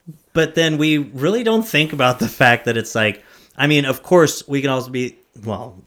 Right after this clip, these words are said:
we don't all think that college is a good thing, but it's just continued education. It's like, man, imagine how, how much you quote unquote learned between eighteen and twenty-five.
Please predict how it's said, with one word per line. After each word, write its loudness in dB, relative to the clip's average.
we -8
don't 4
all 0
think -10
that -16
college -4
is -12
a -12
good -10
thing, -12
but 0
it's -2
just -4
continued -2
education. 0
It's -6
like, 0
man, 0
imagine -2
how, 2
how 0
much -2
you 0
quote 0
unquote 2
learned 0
between -4
eighteen -6
and -4
twenty-five. 0